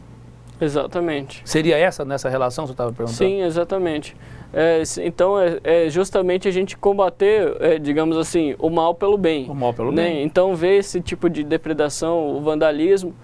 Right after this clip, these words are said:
Speaker 1: né? E saber, saber contornar a situação de forma com que a gente volte a integrar essas pessoas dentro da, do ambiente escolar, dentro do ambiente que ele se sinta à vontade, que ele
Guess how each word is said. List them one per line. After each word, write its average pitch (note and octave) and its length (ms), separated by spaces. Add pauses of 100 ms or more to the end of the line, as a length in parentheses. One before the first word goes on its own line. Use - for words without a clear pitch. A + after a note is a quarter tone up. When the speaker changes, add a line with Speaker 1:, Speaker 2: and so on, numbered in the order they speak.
(280)
Speaker 1:
né? D#3+ 300 (300)
E D#3+ 180
saber, F3 720
saber F3 320
contornar F#3 500
a E3+ 60
situação F3 500
de F3 80
forma F#3 400
com F#3+ 180
que F#3+ 180
a F#3 80
gente F#3+ 280
volte F#3+ 460
a G3+ 40
integrar F3+ 540
essas E3 220
pessoas E3+ 680 (300)
dentro G3 340
da, G3 320
do D#3+ 160
ambiente F3+ 420
escolar, E3 500 (320)
dentro F3 280
do F#3 140
ambiente F#3 600
que - 120
ele F#3 380
se F3+ 160
sinta E3+ 300
à D#3 40
vontade, E3+ 640
que - 140
ele E3 320